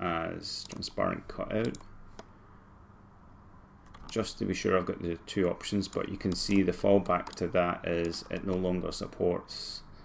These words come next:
um, the, the light source for some reason.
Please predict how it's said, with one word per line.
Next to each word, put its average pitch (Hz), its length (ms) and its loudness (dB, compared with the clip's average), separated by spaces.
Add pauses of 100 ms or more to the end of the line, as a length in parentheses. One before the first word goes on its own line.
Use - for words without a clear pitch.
(420)
um, 80 720 -2 (1600)
the, 80 640 -4
the - 100 -6
light 87 280 2
source 117 440 2
for - 160 -10
some 113 240 2
reason. 113 440 2